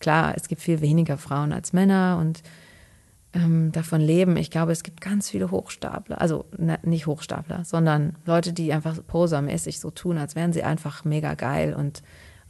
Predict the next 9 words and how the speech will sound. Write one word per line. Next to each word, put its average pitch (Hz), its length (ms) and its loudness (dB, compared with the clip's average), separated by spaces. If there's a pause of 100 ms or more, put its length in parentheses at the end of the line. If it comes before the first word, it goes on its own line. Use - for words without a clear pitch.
eigentlich 160 380 4
bezahlt 147 340 -4
Mama 156 340 4
alles 165 300 2
oder 175 180 -8 (140)
weiß - 160 -10
ich 135 100 -8
nicht, - 200 -8
ne? 190 160 2